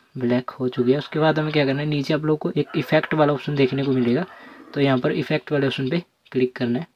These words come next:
और नीचे आप लोगों को video effect वाला option देखने को मिलेगा, इस पर click करना है।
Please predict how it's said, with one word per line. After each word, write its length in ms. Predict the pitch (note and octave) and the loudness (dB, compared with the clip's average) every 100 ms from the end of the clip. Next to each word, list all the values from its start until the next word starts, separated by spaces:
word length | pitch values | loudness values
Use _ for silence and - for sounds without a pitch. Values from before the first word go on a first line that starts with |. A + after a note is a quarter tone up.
| _ _ _ _ _ _ _ _ - - - - - | _ _ _ _ _ _ _ _ -20 -20 -20 -14 0
और 240 | B2+ B2+ | 4 4
नीचे 340 | B2+ C3 B2+ D3+ | 4 2 2 0
आप 140 | C#3 | 0
लोगों 140 | C#3 C3+ | 0 0
को 140 | - G#3 | 0 -4
video 340 | C#3+ C3 C3+ D#3+ | 2 2 2 0
effect 380 | D3 C#3+ C#3 C#3 | 0 0 -2 0
वाला 160 | C3 | 2
option 220 | B2 - B2 | 2 0 -2
देखने 260 | A#2+ B2 | 0 0
को 60 | B2 | 0
मिलेगा, 260 | B2 B2 C3 | 2 2 -2
इस 100 | - | -2
पर 140 | C3 | -4
click 240 | C3+ B2+ | 0 -2
करना 220 | - B2+ | 0 -2
है। 60 | D#3 | -4